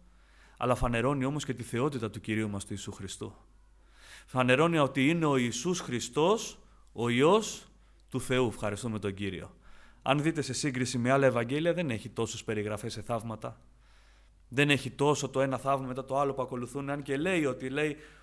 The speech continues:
όλα αυτά, αν γραφόντουσαν, λέει, καθέν, ουδέ, λέει, νομίζω, λέει, ότι αυτός ο κόσμος θα μπορούσε να χωρέσει,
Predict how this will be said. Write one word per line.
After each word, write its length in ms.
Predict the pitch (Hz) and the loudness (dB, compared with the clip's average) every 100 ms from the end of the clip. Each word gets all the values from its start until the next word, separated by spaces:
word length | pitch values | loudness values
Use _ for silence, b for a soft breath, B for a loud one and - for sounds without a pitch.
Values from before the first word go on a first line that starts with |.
| B | B
όλα 280 | 131 165 156 | -2 0 2
αυτά, 220 | 127 165 | 0 0
αν 80 | 170 | 2
γραφόντουσαν, 560 | 147 135 170 170 151 151 | 2 0 0 -2 -2 0
λέει, 140 | 165 | 0
καθέν, 540 | 156 135 170 202 247 - B B B 131 | 0 0 4 4 2 -4 B B B -6
ουδέ, 200 | 143 190 | 0 2
λέει, 160 | 175 | 4
νομίζω, 400 | 147 135 151 139 | 2 0 0 2
λέει, 120 | 139 | 2
ότι 200 | 135 135 | 2 2
αυτός 300 | 127 123 151 | -2 -2 -4
ο 60 | 131 | -2
κόσμος 340 | 131 143 135 | 0 0 0
θα 80 | 127 | -4
μπορούσε 340 | 117 123 131 135 | -4 -2 -2 -4
να 80 | |
χωρέσει, 480 | 113 123 147 147 127 | -4 0 0 0 -6